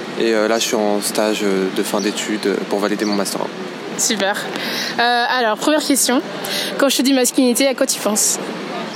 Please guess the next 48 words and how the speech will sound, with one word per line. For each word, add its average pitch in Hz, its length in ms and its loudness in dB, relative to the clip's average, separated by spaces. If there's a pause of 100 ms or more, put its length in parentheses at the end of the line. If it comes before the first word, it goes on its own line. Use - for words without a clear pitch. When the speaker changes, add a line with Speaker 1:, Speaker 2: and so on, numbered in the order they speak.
(380)
Speaker 1:
Euh, 117 160 2
le 117 120 2
premier 143 340 2
mot 139 140 4
auquel 127 180 2
je - 60 0
pense, 135 180 2
bah, 110 160 2
c'est 107 460 4
homme. 127 220 4
Speaker 2:
Mhm. 104 40 0 (1200)
Speaker 1:
Je - 100 -4
pense 120 160 2
que - 80 0
ça 120 140 2
paraît 110 200 2
logique. 113 480 2 (280)
Speaker 2:
Ouais. 233 260 2 (220)
Speaker 1:
<laughs> 302 200 2
Après, 120 280 2
une 135 100 4
femme, 131 240 2
ça 117 140 2
peut 113 200 2
être, 110 220 -2
euh, 110 240 2
masculin 110 440 0
aussi, 117 220 2
hein, 139 80 4
mais 113 120 4
je 110 80 0
sais 113 100 0
pas, 107 140 2
masculinité, 113 680 2
je - 80 -2
pense 113 240 0
à 101 260 2
homme. 107 200 2 (480)
Speaker 2:
D'accord. 196 340 0 (580)
Et, 233 200 2
euh, 214 500 2
bah, 226 100 2
pourquoi 240 220 0
tu - 120 -4
penses 220 180 0
à 214 80 2
ça, 202 160 0 (260)
particulièrement ? 202 680 0